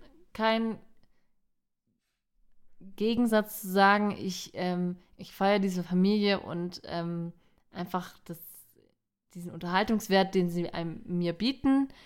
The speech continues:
und kann trotzdem viele Dinge kritisch sehen, die sie, die sie machen. Also, ähm,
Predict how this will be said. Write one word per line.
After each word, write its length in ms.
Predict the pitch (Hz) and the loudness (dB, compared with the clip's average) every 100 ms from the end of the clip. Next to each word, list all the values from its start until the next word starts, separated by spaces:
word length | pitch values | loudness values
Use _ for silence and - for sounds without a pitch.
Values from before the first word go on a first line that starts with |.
| - - | -20 -16
und 360 | - 196 190 - | -4 -2 -2 -6
kann 220 | - 185 | -2 0
trotzdem 720 | 185 202 196 - 190 190 185 - | 2 -2 -4 -4 0 0 -2 -6
viele 320 | - 196 196 | -4 0 0
Dinge 240 | 175 185 | 2 0
kritisch 380 | 180 190 180 180 | -2 -6 -6 -10
sehen, 340 | - 156 160 160 | -8 -8 -8 -10
die 200 | 156 156 | -10 -12
sie, 400 | 160 147 147 156 _ _ _ | -12 -12 -12 -14 _ _ _
die 60 | 180 | -14
sie 140 | 160 | -8
machen. 460 | 160 160 - 160 156 _ _ _ _ _ | -6 -8 -10 -12 -12 _ _ _ _ _
Also, 480 | 165 160 160 160 156 | -12 -12 -10 -10 -12
ähm, 480 | - 165 160 160 160 | -12 -12 -10 -10 -12